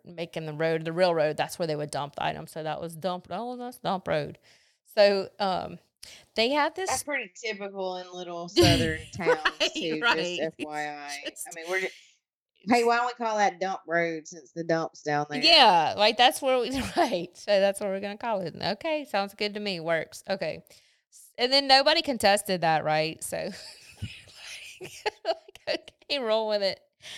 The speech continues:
Speaker 1: But, um, the, uh, the, and I heard this when I lived there, uh, that it, not everybody talked about it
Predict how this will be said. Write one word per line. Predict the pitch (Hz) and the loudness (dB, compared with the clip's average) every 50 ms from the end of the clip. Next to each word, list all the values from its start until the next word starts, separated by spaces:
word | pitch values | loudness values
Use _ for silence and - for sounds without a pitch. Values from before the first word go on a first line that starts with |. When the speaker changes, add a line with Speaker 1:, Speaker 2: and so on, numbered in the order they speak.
| - - - 381 _ - | -14 -12 -14 -14 _ -4
Speaker 1:
But, | - 285 285 285 | -2 0 0 0
um, | 285 294 294 294 294 269 262 247 262 - _ _ _ _ _ _ _ _ _ _ _ _ _ _ _ _ _ _ - - - | 0 0 0 0 0 -2 -4 -6 -12 -16 _ _ _ _ _ _ _ _ _ _ _ _ _ _ _ _ _ _ -14 -12 -8
the, | 302 269 269 262 240 233 | -2 0 0 2 2 4
uh, | 240 247 240 233 214 202 - - 202 - | 6 6 6 6 4 4 2 -2 -8 2
the, | - - - - 247 | 2 2 4 4 2
and | 240 226 | 4 6
I | 247 302 392 427 - | 6 4 4 2 2
heard | - 311 254 240 226 185 | 2 2 2 2 2 0
this | 220 214 220 - - | -2 -4 -4 -4 -8
when | 202 185 | -8 -8
I | 185 | -8
lived | 180 175 170 175 175 165 | -8 -8 -8 -8 -8 -8
there, | - - - - - - - - _ _ 190 | -10 -10 -10 -10 -12 -12 -14 -16 _ _ -10
uh, | 196 196 - - - - - 185 | -10 -10 -10 -12 -16 -20 -18 -6
that | - 185 175 165 151 - _ _ | -2 -2 -2 -2 -4 -6 _ _
it, | - 233 254 - _ - | -6 -4 -4 -6 _ -14
not | 269 339 381 415 392 - | -8 -4 -4 -4 -2 -2
everybody | 277 285 269 269 269 277 247 254 269 | -4 -2 -2 -2 0 0 -2 -2 -2
talked | - - 240 254 - 294 | -6 -6 -8 -8 -6 -8
about | 247 247 254 254 262 | -6 -6 -6 -6 -6
it | 262 247 - | -8 -12 -14